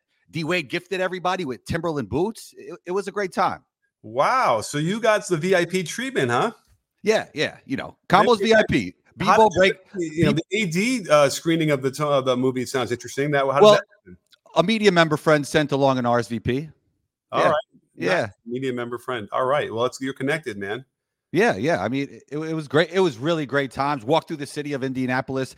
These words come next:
Speaker 1: The weird thing is, is there's a, there's a bunch of sushi spots in Indianapolis. I, I have no idea why, but on every corner there's a sushi spot.
Speaker 2: Wow. Well, I guess, you know, the, in, the Hoosiers like their s-, sushi, <laughs> I suppose.
Speaker 1: Yeah.
Speaker 2: Uh,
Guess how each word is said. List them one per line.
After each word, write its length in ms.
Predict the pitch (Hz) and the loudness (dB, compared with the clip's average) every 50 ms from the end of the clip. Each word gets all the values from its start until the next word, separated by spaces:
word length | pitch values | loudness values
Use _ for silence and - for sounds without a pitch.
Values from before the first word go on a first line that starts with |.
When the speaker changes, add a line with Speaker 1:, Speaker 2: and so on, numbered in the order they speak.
| _ _ _ - | _ _ _ -8
Speaker 1:
The 80 | 117 | -4
weird 220 | 113 147 202 220 214 | -2 0 0 0 -2
thing 140 | 208 165 | -2 -4
is, 140 | 165 160 131 | -4 -4 -6
is 140 | 139 135 123 | -8 -10 -6
there's 260 | 120 139 131 131 117 | -4 -4 -4 -4 -2
a, 320 | 135 123 120 117 113 107 - _ _ _ _ | -2 -2 -2 -2 -4 -6 -8 _ _ _ _
there's 140 | - 131 117 | -8 -6 -4
a 60 | 127 | -2
bunch 260 | 104 - 190 220 - - | 0 0 0 0 0 -4
of 60 | - | -12
sushi 400 | - - 165 180 175 - 104 90 | -10 -8 -8 -8 -8 -8 -10 -12
spots 400 | - - - 95 78 - - - | -12 -10 -8 -8 -10 -10 -14 -18
in 80 | 80 | -18
Indianapolis. 640 | 82 78 76 82 80 80 78 78 - - 73 - - | -16 -16 -16 -16 -14 -14 -16 -16 -18 -20 -20 -16 -14
I, 200 | 92 90 95 104 | -10 -8 -6 -6
I 120 | 107 - 107 | -4 -2 -2
have 100 | 104 98 | -2 0
no 140 | 127 143 | 2 2
idea 200 | 156 135 110 123 | 2 4 2 2
why, 300 | 101 87 98 98 113 147 | 2 4 4 4 4 2
but 220 | 135 120 120 127 - | 2 2 0 -2 -2
on 160 | - 113 117 | -4 -4 -4
every 160 | 131 131 147 143 | -4 -4 -6 -6
corner 300 | - 151 127 92 85 78 | -4 -4 -4 -4 -4 -8
there's 240 | 85 85 87 - | -10 -12 -12 -14
a 20 | - | -14
sushi 240 | 92 - - - - | -14 -16 -16 -20 -20
spot. 240 | - _ 65 - _ _ _ _ _ _ | -20 _ -20 -20 _ _ _ _ _ _
Speaker 2:
Wow. 640 | _ 110 107 110 113 120 131 156 185 180 - - 87 - | _ -20 -12 -4 -2 0 2 2 0 0 -2 -4 -8 -6
Well, 280 | - 123 123 139 156 165 | 0 2 4 4 4 4
I 120 | 147 135 | 4 2
guess, 380 | 120 - 143 151 147 - - - | 0 0 -2 -2 -2 -2 -4 -4
you 80 | 151 147 | -2 0
know, 220 | 143 139 147 147 | 2 2 2 0
the, 180 | 139 127 117 135 | -2 -4 -4 -4
in, 140 | 143 147 | -4 -4
the 200 | 139 131 131 135 | -4 -4 -4 -4
Hoosiers 460 | 131 120 135 160 156 - 156 160 135 123 | -2 0 0 2 2 2 0 -2 0 0
like 200 | 147 151 147 - | 0 0 0 0
their 140 | 156 143 | -2 -4
s-, 180 | 123 - - - - | -4 -4 -10 -10 -6
sushi, 560 | - - 190 180 - - 160 139 120 - - | -4 -2 -2 0 -2 0 0 -2 -2 -2 -2
<laughs> 60 | 135 | -4
I 100 | 127 - | -4 -4
suppose. 760 | - - 123 - - - - 156 147 131 117 110 143 - - - - - - - - - - | -4 -8 -8 -8 -12 -8 -2 0 0 0 0 -2 -4 -8 -10 -14 -16 -16 -16 -18 -18 -8 0
Speaker 1:
Yeah. 220 | 135 131 127 127 123 | 4 6 8 8 8
Speaker 2:
Uh, 60 | 123 | 6